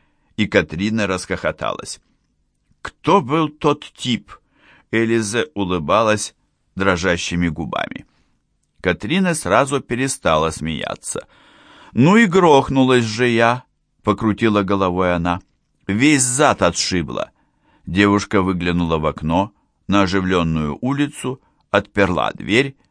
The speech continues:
высунула голову наружу. "Он уже ушёл!" Катрина закрыла дверь и, прихрамывая, зашагала на место. По пути она подобрала вторую сандалию и подняла упавший стул.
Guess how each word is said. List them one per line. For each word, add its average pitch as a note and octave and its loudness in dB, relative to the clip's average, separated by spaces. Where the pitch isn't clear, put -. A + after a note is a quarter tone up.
высунула G2 2
голову E2+ -2
наружу. C2+ -4
"Он A2+ 4
уже A#2+ 4
ушёл!" A#2 0
Катрина G2+ 4
закрыла F2 -2
дверь G#2+ -4
и, F#2+ -4
прихрамывая, A2 -2
зашагала E2 0
на D#2+ -2
место. - -12
По A2+ 2
пути C#3+ 0
она D3 4
подобрала A2 2
вторую F2+ -2
сандалию B2 -2
и A2 2
подняла A2+ 2
упавший G2 0
стул. C#2 -12